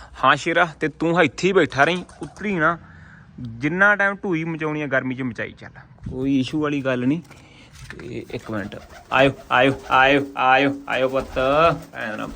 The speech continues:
ਬਾਹਰ ਨਾ ਨਿਕਲ। ਸੌਰੀ ਬਈ ਯਾਰ, ਗਾਲ, ਗਾਲ ਨਾ ਯਾਰ ਐਸੀ ਮੂੰਹ 'ਤੇ ਚੜ੍ਹ ਗਈ ਨਾ ਵੀ ਹੁਣ ਫੇਰ ਗਾਲ ਨਿਕਲਣ ਲੱਗੀ ਸੀ ਮੇਰੇ ਤੋਂ।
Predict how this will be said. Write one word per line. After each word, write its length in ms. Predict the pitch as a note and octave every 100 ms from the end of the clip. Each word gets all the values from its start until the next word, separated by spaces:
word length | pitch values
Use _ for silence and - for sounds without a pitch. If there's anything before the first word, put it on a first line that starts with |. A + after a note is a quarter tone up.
| -
ਬਾਹਰ 340 | C3 B2+ C3 A#2+
ਨਾ 80 | A2
ਨਿਕਲ। 240 | A2 -
ਸੌਰੀ 320 | - C3+ B2
ਬਈ 200 | A2+ A#2 G#2+
ਯਾਰ, 260 | - A2+ A2+ - -
ਗਾਲ, 240 | A#2 A2+ - -
ਗਾਲ 340 | C3+ C#3+ D3+
ਨਾ 100 | D#3+
ਯਾਰ 140 | D3+ C#3+
ਐਸੀ 340 | C3+ - D#3
ਮੂੰਹ 260 | C3+ C3 D#3+
'ਤੇ 100 | D#3
ਚੜ੍ਹ 220 | C3+ C3+
ਗਈ 140 | B2+
ਨਾ 160 | B2+ C3 - - - - - -
ਵੀ 160 | C3+ C3+ C3+ - - - - -
ਹੁਣ 100 | D#3
ਫੇਰ 280 | D3+ - D3+
ਗਾਲ 260 | C#3+ C#3 B2
ਨਿਕਲਣ 240 | B2+ C#3+
ਲੱਗੀ 200 | C3 A#2+
ਸੀ 80 | A2+
ਮੇਰੇ 140 | A#2
ਤੋਂ। 140 | A#2